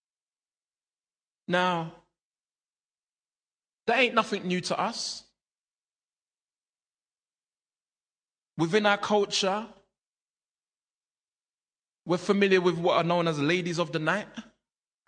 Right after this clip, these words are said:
And one of the means by which their customers are able to identify them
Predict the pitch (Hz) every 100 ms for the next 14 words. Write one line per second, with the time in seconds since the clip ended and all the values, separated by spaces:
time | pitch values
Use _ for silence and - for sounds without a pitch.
0 | - _ _ _ _ _ _ _ _ _
1 | _ _ _ - - _ _ _ 160 156
2 | 156 151 - - _ _ _ _ _ _
3 | _ _ - 175 208 175 202 214 214 175
4 | 196 190 196 202 - 196 190 214 - 196
5 | 190 196 202 180 180 202 196 156 214 -
6 | 202 196 196 175 180 208 247